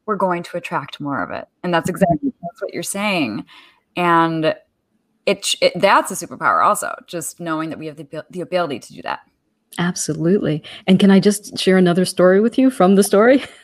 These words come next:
Speaker 1: Yeah.
Speaker 2: It's exactly about what you're saying. So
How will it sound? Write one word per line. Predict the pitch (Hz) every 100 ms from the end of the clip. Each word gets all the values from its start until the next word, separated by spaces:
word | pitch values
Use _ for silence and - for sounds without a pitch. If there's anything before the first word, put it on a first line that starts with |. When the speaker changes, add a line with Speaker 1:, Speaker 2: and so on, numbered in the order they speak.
| 196 185
Speaker 1:
Yeah. | 214 320 - - - - 262
Speaker 2:
It's | 202 196
exactly | 156 151 214 220 262
about | 214 190
what | 165 -
you're | 170
saying. | - 180 175 151
So | - 165 156